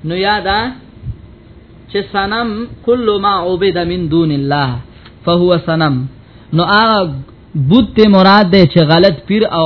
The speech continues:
غلط مولا دی، هغه ته مراد دی. هغه ډېر گمراه کړ، «اضللن کثیرا من الناس»، «کل ما عبد من دون الله»، یا او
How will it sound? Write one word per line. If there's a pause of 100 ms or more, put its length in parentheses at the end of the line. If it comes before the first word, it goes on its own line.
غلط (120)
مولا
دی، (640)
هغه
ته
مراد
دی. (380)
هغه (220)
ډېر (140)
گمراه
کړ، (340)
«اضللن
کثیرا
من
الناس»، (360)
«کل (160)
ما (120)
عبد
من
دون
الله»، (560)
یا
او